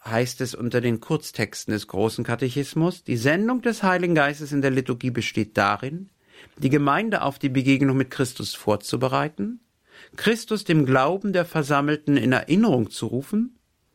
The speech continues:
und zu bezeugen, durch seine verwandelnde Macht das Heilswerk Christi zu vergegenwärtigen,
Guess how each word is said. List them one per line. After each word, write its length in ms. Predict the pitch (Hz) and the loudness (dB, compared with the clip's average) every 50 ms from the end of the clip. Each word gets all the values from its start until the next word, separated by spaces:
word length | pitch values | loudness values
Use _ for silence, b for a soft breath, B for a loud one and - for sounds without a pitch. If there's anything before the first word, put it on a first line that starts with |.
| _ _ _ _ | _ _ _ _
und 220 | - 151 165 156 - | 2 2 2 2 0
zu 100 | - 120 | -2 0
bezeugen, 680 | 113 117 98 - - 170 185 170 127 - - 78 - _ _ _ _ _ _ _ _ _ - | 0 -2 -2 -2 0 2 2 2 2 0 -4 -10 -16 _ _ _ _ _ _ _ _ _ -6
durch 180 | - 117 110 - | -4 -4 -4 0
seine 400 | - 151 156 185 208 214 226 226 | 0 2 2 2 0 -2 -6 -4
verwandelnde 680 | - 185 175 147 143 156 175 202 214 214 208 202 196 190 | -2 -2 -2 0 0 0 0 0 -2 -2 0 0 0 2
Macht 520 | 180 160 156 151 - - - _ - _ _ _ _ _ | 2 2 0 0 -4 -10 -20 _ -20 _ _ _ _ _
das 260 | - 120 113 - - - | -6 -6 -6 -6 -2 0
Heilswerk 520 | 139 143 170 180 170 - - 180 175 175 | 0 0 0 -2 -4 -4 -2 -2 -2 -2
Christi 360 | - - 165 156 - - 151 | -4 -4 -4 -4 -4 -8 -10
zu 160 | 139 - 151 | -6 -6 -2
vergegenwärtigen, 1160 | 135 - 135 117 - 117 - 120 117 104 104 120 127 139 151 165 - - 190 202 208 214 220 | 0 0 0 0 -2 -2 0 0 0 2 2 2 2 2 0 -4 -8 -8 -4 -4 -4 -4 -4